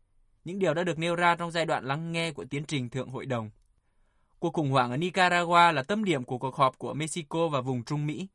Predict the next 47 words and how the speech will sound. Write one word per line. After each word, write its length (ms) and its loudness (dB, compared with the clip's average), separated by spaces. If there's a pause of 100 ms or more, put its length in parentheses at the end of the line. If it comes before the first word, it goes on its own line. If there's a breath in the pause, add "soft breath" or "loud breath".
(280)
bắt 140 -2
đầu 220 4
tại 180 -2
nhà 120 -4
thờ 200 0
chính 200 -6
tòa 220 2
San 280 0
Salvador 680 2
của 80 -6
El 200 -2
Salvador. 640 -2 (440)
Đó 160 2
là 140 2
nơi 220 2
chôn 200 -4
cất 220 -4
Thánh 240 -2
Oscar 420 2
Romero, 560 0 (300)
Tổng 160 0
giám 180 0
mục 140 0
tự 160 -2
đạo 220 2
của 100 -10
Salvador. 680 0 (340)
Ngài 160 0
bị 160 -6
giết 240 -2
năm 120 0
một 120 -2
nghìn 140 0
chín 200 -4
trăm 180 -4
tám 240 2
mươi 260 2 (240)
vì 160 2
chỉ 180 -8
trích 240 -2
chính 180 -4
phủ 220 -2
quân 160 -2
sự 240 -4
của 120 -6
El 180 0
Salvador. 680 0